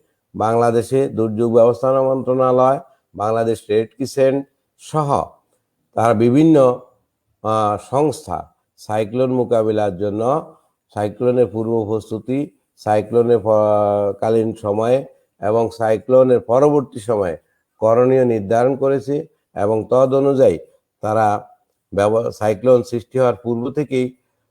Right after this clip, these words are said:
শুরু ক-, কার্যক্রম শুরু করে, যার ফলে দেখা যায় উনিশশো একানব্বই সালের পর থেকে যতগুলি সাইক্লোন হয়েছে, এই সাইক্লোনগুলিতে, উম, জীবনহানি এবং সম্পদের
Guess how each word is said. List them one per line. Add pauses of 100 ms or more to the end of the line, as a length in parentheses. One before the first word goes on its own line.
(120)
শুরু
ক-,
কার্যক্রম
শুরু
করে, (440)
যার
ফলে
দেখা
যায় (500)
উনিশশো
একানব্বই
সালের
পর (120)
থেকে (500)
যতগুলি
সাইক্লোন
হয়েছে, (480)
এই
সাইক্লোনগুলিতে, (640)
উম, (100)
জীবনহানি (300)
এবং (100)
সম্পদের